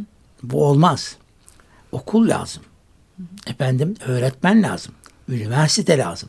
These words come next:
Speaker 1: Efendim, e, işte kıraathane lazım, kütüphane
Speaker 2: Hı hı.
Speaker 1: lazım." Beyazıt Devlet Kütüphanesi'ni de kuran,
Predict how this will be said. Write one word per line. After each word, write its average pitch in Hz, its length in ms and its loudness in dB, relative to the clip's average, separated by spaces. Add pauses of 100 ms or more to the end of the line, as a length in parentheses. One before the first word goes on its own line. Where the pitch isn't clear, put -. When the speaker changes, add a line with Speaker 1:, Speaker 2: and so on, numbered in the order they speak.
(500)
Speaker 1:
Efendim, 131 480 0 (480)
e, 135 80 -4 (800)
işte - 200 -4
kıraathane 131 680 2
lazım, 151 400 2
kütüphane 127 460 0
Speaker 2:
Hı 147 40 4
hı. - 40 6
Speaker 1:
lazım." 165 340 2 (260)
Beyazıt 139 320 2
Devlet 143 440 2
Kütüphanesi'ni 135 640 4
de 147 120 4
kuran, 151 360 0